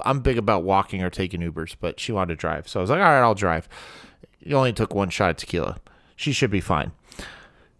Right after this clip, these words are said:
As soon as we pull onto Sunset, she gets pulled over, and because she had no front license plate, she's from out of state,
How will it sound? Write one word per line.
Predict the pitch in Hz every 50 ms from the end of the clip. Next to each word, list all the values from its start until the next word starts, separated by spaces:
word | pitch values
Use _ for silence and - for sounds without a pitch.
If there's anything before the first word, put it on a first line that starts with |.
| _ -
As | - 127 120
soon | - - - - 247 294 247 208
as | 185 170 151 123
we | 143 147
pull | 123 - 165 170 160
onto | 151 151 143 131 117
Sunset, | - - 151 147 147 135 - - 123 104 101 - - _ _ -
she | - - - 123
gets | 123 123 110 -
pulled | - - 123 117 101
over, | 101 90 80 78 60 - - - - - - - - - - - _ -
and | 117 117 113 110 110 110 110 110 110 110 110 107 107 107 107 - - _ _ _ _ _ _ _ _ _ _ _ _ _ _ _ _ _ _ _ _ - - -
because | - 110 107 - 135 120
she | - - 123
had | 117 107
no | 113 110
front | 101 - - 107 101 -
license | 95 95 87 - - 95 - -
plate, | - 92 90 - -
she's | - 98 87
from | - - 90 82
out | 82 80 80
of | 80
state, | - - - 85 82 - _